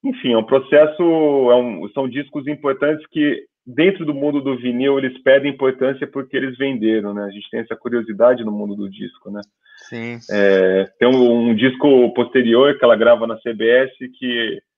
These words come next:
Speaker 1: na, na minha opinião, é extremamente irregular, mas como ele não existe no mercado, ele é conhecido como uma pedra de ouro, né, da carreira da Elza Soares, né?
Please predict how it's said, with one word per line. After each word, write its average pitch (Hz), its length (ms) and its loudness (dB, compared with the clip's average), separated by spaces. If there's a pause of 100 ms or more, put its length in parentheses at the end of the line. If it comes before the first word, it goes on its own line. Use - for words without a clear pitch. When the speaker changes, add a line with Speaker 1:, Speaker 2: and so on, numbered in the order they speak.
(140)
Speaker 1:
na, 110 240 -4
na 113 100 -4
minha 120 120 -4
opinião, 120 260 -2
é 123 60 0
extremamente 131 520 -6
irregular, 120 640 2
mas 139 160 -6
como 143 200 -6
ele 139 120 -4
não 151 180 -2
existe 123 460 -10
no 113 80 -8
mercado, 107 680 -2 (500)
ele 104 140 -4
é 107 60 -2
conhecido 120 500 -10
como 127 180 -10
uma 135 180 -4
pedra 131 280 -4 (420)
de 127 160 -8
ouro, 127 460 4
né, 113 120 -2
da 110 100 -2
carreira 113 260 0
da 107 200 4
Elza 107 200 -2
Soares, 98 480 0
né? 104 180 -10